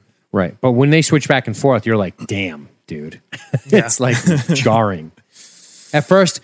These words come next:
Speaker 1: sometimes it happens if your connection drops, it's, the image gets blurry.
Speaker 2: Yeah.
Speaker 1: And then it comes back. But it was like click, clack,
Speaker 2: Oh,
Speaker 1: click,
Speaker 2: yeah,
Speaker 1: clack,
Speaker 2: yeah,
Speaker 1: back
Speaker 2: yeah.
Speaker 1: and forth. It was crazy.
Speaker 2: Well,
Speaker 1: So, yeah.
Speaker 2: <sighs> bam.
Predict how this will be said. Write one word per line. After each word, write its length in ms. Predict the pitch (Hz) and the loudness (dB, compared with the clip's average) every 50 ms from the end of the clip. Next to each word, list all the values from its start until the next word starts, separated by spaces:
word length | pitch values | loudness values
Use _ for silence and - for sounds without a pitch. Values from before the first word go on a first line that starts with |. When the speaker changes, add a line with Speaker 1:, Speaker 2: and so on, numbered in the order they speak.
| _ _ _ | _ _ _
Speaker 1:
sometimes 420 | - - 196 208 - 185 185 160 156 | -2 0 0 0 0 0 0 0 0
it 60 | 131 | 0
happens 340 | 131 147 151 - 160 151 135 | 0 0 -2 -2 -2 -2 -2
if 80 | 135 - | -2 -2
your 80 | 127 110 | -4 -4
connection 360 | - 117 120 117 - - 120 | -2 -2 -4 -2 -2 -4 -4
drops, 440 | 117 - 120 117 120 117 - - - | -2 0 0 0 0 -2 -6 -8 -10
it's, 180 | 104 98 - - | -8 -10 -10 -10
the 120 | - 110 | -8 -6
image 260 | 113 110 110 107 - | -4 -4 -4 -4 -4
gets 120 | 120 107 - | -4 -6 -6
blurry. 440 | - 98 98 101 98 107 110 107 - _ _ | -8 -6 -4 -2 0 -2 -2 -2 -6 _ _
Speaker 2:
Yeah. 200 | 147 131 120 113 - _ _ _ _ _ | -4 -2 -2 -2 -4 _ _ _ _ _
Speaker 1:
And 100 | 120 113 | -2 0
then 100 | 117 113 | 0 0
it 60 | 107 95 | -2 -4
comes 260 | - 110 104 98 - | -6 -8 -8 -8 -10
back. 420 | - - 98 95 107 113 - - - | -10 -8 -6 -4 -4 -4 -6 -6 -4
But 100 | 139 120 | -2 -2
it 100 | 123 110 | -2 -2
was 140 | 110 110 - | -2 -2 -2
like 220 | 104 98 95 - _ _ _ | -4 -6 -6 -10 _ _ _
click, 220 | - - 110 - - | -8 -8 -8 -8 -10
clack, 180 | - 92 120 113 | -12 -12 -10 -10
Speaker 2:
Oh, 100 | 110 107 | -10 -10
Speaker 1:
click, 100 | 107 90 - | -10 -12 -10
Speaker 2:
yeah, 20 | - | -10
Speaker 1:
clack, 180 | 117 107 104 104 | -10 -10 -10 -10
Speaker 2:
yeah, 60 | - | -10
Speaker 1:
back 140 | 98 90 - | -10 -10 -10
Speaker 2:
yeah. 40 | 101 | -12
Speaker 1:
and 100 | 92 90 | -16 -12
forth. 340 | - 95 87 87 - - - | -8 -8 -8 -8 -10 -12 -12
It 40 | 87 | -10
was 140 | 90 90 - | -10 -10 -10
crazy. 440 | - - 90 90 90 80 85 82 85 - _ _ _ _ _ _ _ _ _ _ _ _ _ _ _ _ _ | -10 -8 -8 -6 -6 -6 -8 -10 -10 -12 _ _ _ _ _ _ _ _ _ _ _ _ _ _ _ _ _
Speaker 2:
Well, 160 | 165 175 208 | 2 4 4
Speaker 1:
So, 60 | 233 196 | 4 2
yeah. 600 | 110 147 156 117 - - - - - - - - - _ _ _ | 2 0 -2 -2 -2 -4 -6 -8 -10 -10 -12 -16 -18 _ _ _
Speaker 2:
<sighs> 240 | _ _ _ _ _ | _ _ _ _ _
bam. 340 | 143 190 254 233 143 107 | -2 0 0 0 -2 -4